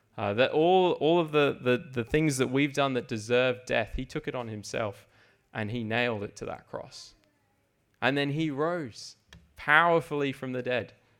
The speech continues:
never to die again, destroying our enemies. Not just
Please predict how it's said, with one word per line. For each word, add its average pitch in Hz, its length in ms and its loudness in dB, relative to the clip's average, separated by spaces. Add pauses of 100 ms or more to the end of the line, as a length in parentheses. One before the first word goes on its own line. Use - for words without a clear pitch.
(100)
never 135 320 -2
to 131 200 -10
die 113 500 -2 (100)
again, 107 460 -6 (480)
destroying 123 1040 -2 (400)
our 107 200 0
enemies. 113 540 -8 (580)
Not 175 160 0
just - 360 -6